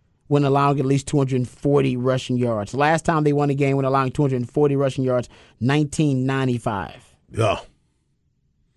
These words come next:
Speaker 1: Um,
Speaker 2: Yeah, that's, that's,
Speaker 1: that's
Speaker 2: that's crazy.
Speaker 1: cra-, it, it's
Speaker 2: That's a
Speaker 1: unbelievable.
Speaker 2: crazy
Speaker 1: And
Speaker 2: stat.
Speaker 1: he-, I'll give you another. I'll go deeper. Since nineteen seventy, N F L teams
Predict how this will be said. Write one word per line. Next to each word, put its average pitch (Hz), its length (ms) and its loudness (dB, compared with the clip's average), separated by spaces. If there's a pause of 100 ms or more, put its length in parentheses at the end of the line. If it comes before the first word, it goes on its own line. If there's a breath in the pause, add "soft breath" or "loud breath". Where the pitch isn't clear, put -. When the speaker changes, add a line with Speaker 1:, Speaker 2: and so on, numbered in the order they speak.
(300)
Speaker 1:
Um, 131 300 0
Speaker 2:
Yeah, 110 160 0
that's, 110 340 -2
that's, - 500 -2
Speaker 1:
that's - 0 -
Speaker 2:
that's 143 240 4
crazy. 120 540 2
Speaker 1:
cra-, 170 100 2
it, 170 80 0
it's 156 140 -2
Speaker 2:
That's 208 240 4
a - 20 6
Speaker 1:
unbelievable. 190 260 6
Speaker 2:
crazy 131 280 4
Speaker 1:
And 107 80 -2
Speaker 2:
stat. 202 240 6
Speaker 1:
he-, 214 160 2
I'll 165 140 6
give 185 120 8
you 190 40 8
another. 208 220 6
I'll 151 120 4
go 175 140 6
deeper. 160 340 2 (400 soft breath)
Since 151 340 2
nineteen 185 760 4
seventy, 147 680 2 (180)
N 160 120 6
F 170 180 2
L 160 140 6
teams 170 500 2